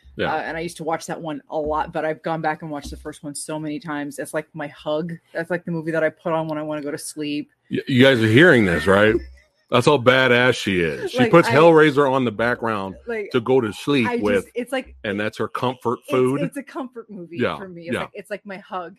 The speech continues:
Speaker 2: Like, I just, I love the movie.
Speaker 1: Yeah,
Speaker 2: It's just
Speaker 1: yeah.
Speaker 2: like, it's like a warm blanket for
Speaker 1: Well,
Speaker 2: me.
Speaker 1: uh, you're getting requests to review them, so, you know, maybe in the
Speaker 2: Well,
Speaker 1: future.
Speaker 2: I mean,
Speaker 1: Maybe do a
Speaker 2: there's,
Speaker 1: ranking or
Speaker 2: there's
Speaker 1: something.
Speaker 2: nothing that I could say about the movie that hundreds of other people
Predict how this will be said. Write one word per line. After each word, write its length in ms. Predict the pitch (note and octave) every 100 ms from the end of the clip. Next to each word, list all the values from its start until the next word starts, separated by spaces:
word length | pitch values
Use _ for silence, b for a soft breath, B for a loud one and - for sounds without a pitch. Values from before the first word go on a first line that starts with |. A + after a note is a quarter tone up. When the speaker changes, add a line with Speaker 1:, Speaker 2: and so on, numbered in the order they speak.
| _
Speaker 2:
Like, 140 | F3+ F3+
I 80 | F#3+
just, 240 | F#3 F#3 -
I 100 | F3+
love 300 | F3+ F#3 F#3
the 80 | F3
movie. 260 | E3+ E3+ D3+
Speaker 1:
Yeah, 60 | D#3
Speaker 2:
It's 140 | D#3
just 220 | - E3+ D#3
Speaker 1:
yeah. 60 |
Speaker 2:
like, 160 | E3 E3 -
it's 100 | E3+
like 140 | F3
a 80 | F3
warm 260 | F3 F3
blanket 380 | D3+ D#3+ D#3 - -
for 80 | A2
Speaker 1:
Well, 200 | B2+ D#3+
Speaker 2:
me. 120 | -
Speaker 1:
uh, 220 | A#2 G#2+
you're 160 | G#2+ A2+
getting 220 | B2+ C3+
requests 500 | C3 - D3+ E3 D#3+
to 120 | - C#3
review 400 | C#3 A#2+ D#3 A#3+
them, 300 | F3+ F2 C#2+
so, 600 | - F2 F2 F2 E2+ E2 E2 D#2 _
you 100 | F#2
know, 120 | F#2
maybe 360 | F#2+ F#2+ G#2 B2
in 60 | C4
the 60 | C4+
Speaker 2:
Well, 60 |
Speaker 1:
future. 440 | A#3+ F3+ G#3+ - -
Speaker 2:
I 120 | A#4
mean, 120 | A4+ G#4+ G#4 D#4+ C#4+
Speaker 1:
Maybe 180 | A2 A#2
do 100 | C#3+
a 40 |
Speaker 2:
there's, 100 | A2+
Speaker 1:
ranking 440 | G#2+ A#2+ - D#2+
or 140 | C#2 C2+ -
Speaker 2:
there's 220 | D4+ E4
Speaker 1:
something. 100 | C4
Speaker 2:
nothing 440 | D#4+ E4+ D#4+ C4+
that 140 | A#3 G#3 _
I 160 | G3 G3+
could 240 | G3+ F3+
say 220 | - F#3+
about 220 | F#3 F3 F3
the 40 |
movie 260 | F3+ F3 D#3+ C#3+
that 140 | D#3 D#3+ D#3
hundreds 680 | F3 F3 F3 D#3+ E3 D3+ D#3
of 120 | C#3+
other 360 | D3 D3 C#3+ C3+
people 260 | D4 _